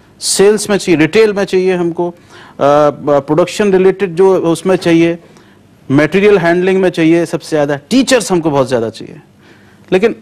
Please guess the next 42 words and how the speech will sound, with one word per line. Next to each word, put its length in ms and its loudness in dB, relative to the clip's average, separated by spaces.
उसकी 320 0
तरफ 480 0
वो 240 2
economy 420 0
जो 120 2
है 100 0
उसकी 240 -4
तरफ 200 0
हम 100 0
नहीं 140 4
देख 160 0
रहे 180 -2
हैं। 240 -4
हर 120 2
एक 220 2
आदमी 300 0
जो 180 -2
है 200 -2
वो 200 2
पहली 520 0
job 300 0
ये 100 2
चाहता 300 -4
है 100 0
कि 100 0
vice 320 0
president 520 -2
जो 100 0
है 100 0
वो 120 -2
तो 100 -4
या 100 2
Canon 320 0
में 140 0
बन 160 0
जाए 200 4
या 80 2
Moser 300 0
Bear 200 0
में 160 -2
बन 120 -2
जाए 240 2